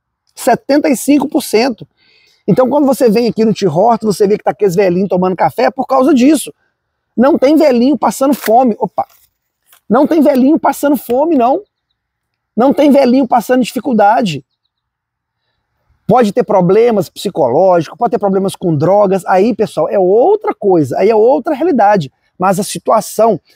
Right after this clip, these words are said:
de pessoas comuns, igual eu, igual você, que não estamos fazendo nada errado, que não estamos envolvidos com nada de errado,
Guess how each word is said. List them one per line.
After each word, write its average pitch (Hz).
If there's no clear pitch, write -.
de 156
pessoas 208
comuns, 214
igual 196
eu, 233
igual 208
você, 190
que 214
não 254
estamos 254
fazendo 233
nada 240
errado, 185
que 196
não 208
estamos 233
envolvidos 196
com 190
nada 190
de 160
errado, 170